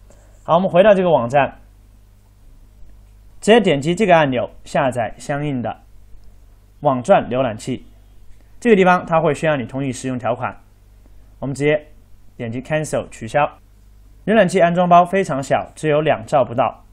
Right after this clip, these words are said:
我已经下载完成，下面点击安装。可以看到，刚刚这个上面显示的是，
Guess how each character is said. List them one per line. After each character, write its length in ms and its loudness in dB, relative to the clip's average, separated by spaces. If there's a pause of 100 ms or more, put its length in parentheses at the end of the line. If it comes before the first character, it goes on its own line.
(600)
我 140 4
已 40 0
经 80 -2
下 200 6
载 100 4
完 180 -2
成， 300 -6
下 140 -6
面 120 -4
点 160 -8
击 80 -10
安 160 -2
装。 240 2 (1700)
可 100 0
以 60 2
看 160 4
到， 320 6
刚 160 2
刚 180 4
这 120 -2
个 40 0
上 160 -2
面 240 -4
显 240 -10
示 200 -8
的 100 -4
是， 320 -8